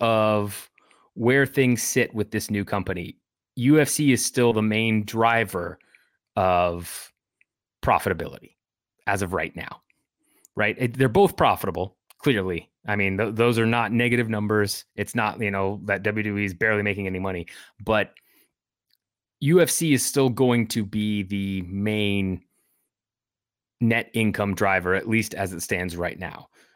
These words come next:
And that's important because when we talk about things like the antitrust lawsuit or, uh, factors that affect business and could disrupt one or the other company,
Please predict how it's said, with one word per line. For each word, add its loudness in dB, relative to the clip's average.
And 4
that's 0
important 2
because 0
when -2
we 0
talk 0
about 0
things 0
like -2
the -2
antitrust -2
lawsuit -6
or, -2
uh, -6
factors -2
that -2
affect -4
business -2
and -6
could 0
disrupt 0
one 0
or 2
the 2
other 0
company, 0